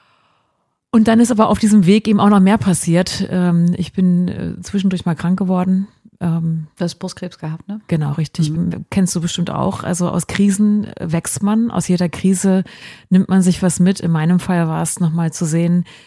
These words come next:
Speaker 1: bin ich ja eigentlich auf dem Weg, auf dem ich gerade sein will. Und ich habe für mich festgestellt, nochmal einen anderen Weg gehen zu wollen und habe mich entschieden zu kündigen.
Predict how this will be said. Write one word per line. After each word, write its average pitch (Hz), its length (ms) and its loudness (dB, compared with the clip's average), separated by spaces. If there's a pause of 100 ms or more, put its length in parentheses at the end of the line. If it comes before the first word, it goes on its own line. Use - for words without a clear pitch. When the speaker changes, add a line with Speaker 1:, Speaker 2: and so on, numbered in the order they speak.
(340)
Speaker 1:
bin 190 120 4
ich 190 80 4
ja 208 100 0
eigentlich 185 240 -2
auf 180 140 -6
dem 185 300 2
Weg, 180 240 2
auf 180 100 -6
dem 185 160 0
ich 180 120 -2
gerade 175 240 -2
sein 190 340 0
will. 151 180 -2
Und 165 140 0
ich 156 100 -4
habe 175 80 -2
für 170 100 -2
mich 160 200 -2
festgestellt, 185 760 -4 (680)
nochmal 185 400 0
einen 180 100 -2
anderen 165 460 2
Weg 143 160 -4
gehen 147 200 -4
zu 147 200 -4
wollen 156 360 -2
und 180 200 -2
habe 175 100 -8
mich 143 140 -2
entschieden 160 340 0
zu - 140 -6
kündigen. 180 500 2